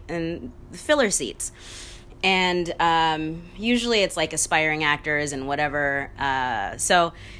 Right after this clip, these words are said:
um, I call those, like, the filler friends.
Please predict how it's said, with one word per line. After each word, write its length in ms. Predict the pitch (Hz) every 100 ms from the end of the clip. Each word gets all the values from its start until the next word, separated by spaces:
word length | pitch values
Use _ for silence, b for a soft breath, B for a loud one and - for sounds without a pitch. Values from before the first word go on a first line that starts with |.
| B B - - - -
um, 460 | 175 175 170 160 156 B B B - - - - - -
I 80 | 196
call 240 | 196 247
those, 220 | 233 226
like, 180 | 190 170
the 80 | 170
filler 300 | - 160 143
friends. 560 | 139 139 101 156 -